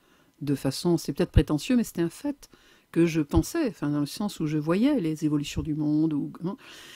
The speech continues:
Et, euh, ce sont mes copines, Anne Lauvergeon, Anne-Claire Tétinger, tout ça, qui, au bout d'un moment, qui m'ont expliqué pourquoi Davos ne, ne revenait pas vers moi et n'acceptait pas ma candidature. Et, euh, c'est parce que j'étais une femme.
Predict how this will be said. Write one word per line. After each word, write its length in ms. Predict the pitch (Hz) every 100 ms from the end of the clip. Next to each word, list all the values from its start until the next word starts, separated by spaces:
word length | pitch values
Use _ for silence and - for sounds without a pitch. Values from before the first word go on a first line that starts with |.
| - - _
Et, 360 | 190 208 240 254
euh, 180 | 180 175
ce 140 | 160 202
sont 140 | 262
mes 100 | 269
copines, 460 | 202 - 185 247 330 _ _ _ _
Anne 180 | 170 156
Lauvergeon, 800 | 151 147 143 143 139 143 147 147
Anne-Claire 300 | 147 143 156
Tétinger, 680 | 151 139 139 135 139 151 147
tout 80 | 143
ça, 200 | - 247
qui, 760 | - 175 160 156 143 - -
au 120 | 160 143
bout 200 | 143 185
d'un 140 | 143
moment, 400 | 135 135 196 254
qui 340 | - - 151
m'ont 200 | 151 151
expliqué 400 | 151 - 156 196
pourquoi 380 | 208 170 - 190
Davos 520 | 175 147 160 202 -
ne, 160 | 151 143
ne 420 | 143 151 143 143 143 139 - - - -
revenait 280 | 143 151 147
pas 140 | 143
vers 180 | 139 127
moi 440 | 131 147 185 170
et 60 | 147
n'acceptait 400 | 147 - 143 135
pas 140 | 156
ma 100 | 156
candidature. 680 | 143 143 131 139 - - 151 - - - - - - -
Et, 360 | 165 165 160 -
euh, 800 | 156 147 143 139 135 131 135 131
c'est 120 | 143 139
parce 140 | 139
que 80 | 139
j'étais 180 | 135 135
une 80 |
femme. 320 | 131 - 139